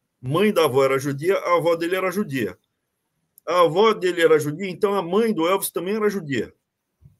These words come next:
E a mãe sendo judia, o Elvis nasceu de ventre judaico, ele é judeu. E aí você vai no túmulo da mãe dele, tem uma cruz e tem uma estrela de Davi.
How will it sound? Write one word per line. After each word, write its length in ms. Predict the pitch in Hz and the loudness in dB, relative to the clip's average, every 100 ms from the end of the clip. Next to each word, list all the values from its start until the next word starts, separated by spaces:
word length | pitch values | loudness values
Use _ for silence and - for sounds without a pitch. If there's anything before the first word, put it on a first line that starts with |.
| _ _ _ _ _ _ _ _ _ _ _ _ - | _ _ _ _ _ _ _ _ _ _ _ _ -4
E 100 | 196 | 0
a 100 | 220 | 2
mãe 240 | 208 254 | 2 0
sendo 280 | 220 214 196 | 0 -2 -2
judia, 280 | 175 185 214 | -4 -6 2
o 80 | 208 | 4
Elvis 220 | 202 202 | 4 2
nasceu 280 | 196 - 185 | 0 0 -2
de 120 | 165 | -2
ventre 280 | 160 165 170 | -6 -6 -8
judaico, 320 | 175 175 180 | -4 -4 -2
ele 80 | 202 | 0
é 40 | |
judeu. 400 | 214 233 214 - - _ _ _ _ _ _ _ _ _ _ _ _ | 0 0 -2 -2 -10 _ _ _ _ _ _ _ _ _ _ _ _
E 60 | 185 | -2
aí 100 | 240 | 0
você 180 | - 220 | 2 2
vai 260 | 160 180 | 4 4
no 180 | 165 139 | 4 0
túmulo 380 | - 220 208 143 | -4 -4 -2 0
da 120 | 123 123 | 2 2
mãe 220 | 127 117 | 0 -2
dele, 340 | 127 220 156 | 2 4 2
tem 160 | - 156 | -2 -6
uma 200 | 165 170 | -4 -4
cruz 460 | - 202 277 285 - | -4 -4 -2 -6 -10
e 80 | 240 | -10
tem 140 | 220 254 | -6 -4
uma 140 | 254 | -2
estrela 400 | - 254 233 240 | -4 0 2 2
de 100 | 233 | 2
Davi. 400 | 214 208 185 190 | 2 0 0 -10